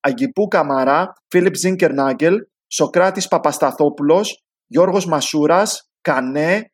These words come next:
uh, Reabchuk, and El Arabi. That basically means that those players are definitely gonna play against Maccabi if he's leaving them out. Obviously, there's gonna be players from the Aris game.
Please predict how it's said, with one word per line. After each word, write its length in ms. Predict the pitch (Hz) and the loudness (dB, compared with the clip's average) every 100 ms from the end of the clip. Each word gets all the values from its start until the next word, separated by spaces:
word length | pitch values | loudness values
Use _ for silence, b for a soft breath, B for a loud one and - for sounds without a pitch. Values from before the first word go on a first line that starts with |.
| _ 143 | _ 2
uh, 380 | 143 139 143 - | 4 6 4 2
Reabchuk, 600 | 160 165 175 - 220 220 - | 2 2 2 -4 -6 -4 -4
and 180 | 156 151 | 0 2
El 140 | 156 | 4
Arabi. 600 | 151 151 147 170 135 104 _ | 4 2 2 2 2 -2 _
That 380 | 120 165 202 190 - - | 0 2 2 -4 -10 -2
basically 460 | 180 190 185 175 156 | 0 0 -4 -4 -4
means 300 | 165 180 175 | -4 -2 -2
that 120 | 135 | 2
those 200 | 180 180 | 0 0
players 280 | 175 175 175 | 2 2 2
are 140 | 131 | 2
definitely 380 | 170 165 175 165 | 2 0 -4 -2
gonna 220 | 160 147 | 0 0
play 460 | - 165 147 117 101 _ - | 2 2 4 0 -6 _ -6
against 380 | 131 139 120 - | -4 -4 -6 -8
Maccabi 560 | 131 151 131 95 113 - | -6 -2 -2 -2 -4 -4
if 140 | 147 131 | -6 -4
he's 200 | 123 135 | -4 0
leaving 300 | 139 123 120 | 0 0 -4
them 160 | 123 | -4
out. 280 | 127 107 98 - b b - | -4 -6 -8 -14 b b -4
Obviously, 300 | 196 202 196 | -2 0 0
there's 160 | 165 | 0
gonna 160 | - 165 | 2 0
be 140 | 147 | -2
players 320 | - 160 147 - | 0 4 4 0
from 160 | 147 | -2
the 100 | 143 | 2
Aris 320 | 165 151 123 | 4 2 -2
game. 380 | - 135 147 185 | -2 -2 -2 -4